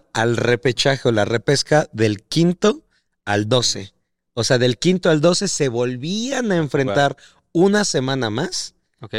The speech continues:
Speaker 1: para definir quiénes eran los cuatro faltantes.
Speaker 2: Ok.
Speaker 1: Entonces, los que clasificaban pasaban del cuarto al ocho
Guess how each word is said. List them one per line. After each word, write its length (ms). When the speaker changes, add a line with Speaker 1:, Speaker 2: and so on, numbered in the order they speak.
Speaker 1:
para 260
definir 420
quiénes 300
eran 220
los 260
cuatro 520
faltantes. 840
Speaker 2:
Ok. 200
Speaker 1:
Entonces, 580
los 340
que 320
clasificaban 800
pasaban 480
del 240
cuarto 640
al 240
ocho 400